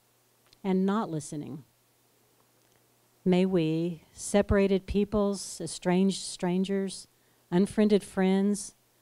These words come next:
divided communities, turn toward each other and turn toward our stories.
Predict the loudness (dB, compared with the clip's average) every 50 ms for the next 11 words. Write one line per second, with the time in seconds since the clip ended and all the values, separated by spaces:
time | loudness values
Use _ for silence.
0 | _ _ _ _ -6 -4 0 0 0 2 0 0 -2 -4 -2 0 2 2 4 2
1 | 2 0 -2 -4 -4 -6 -8 -12 -16 -18 _ _ _ _ _ _ _ _ _ _
2 | _ _ _ _ _ _ _ _ _ -20 -20 _ -6 -2 0 0 0 2 2 2
3 | 2 4 2 0 -2 -2 -4 -4 -2 -2 -4 -6 -6 -10 _ _ _ _ _ _
4 | _ _ _ _ _ _ _ _ _ _ _ _ _ _ _ -4 -4 -2 0 -2
5 | -2 0 0 0 0 2 0 0 -2 -2 -2 0 2 2 2 2 0 -4 -8 -12
6 | -16 -16 -18 -20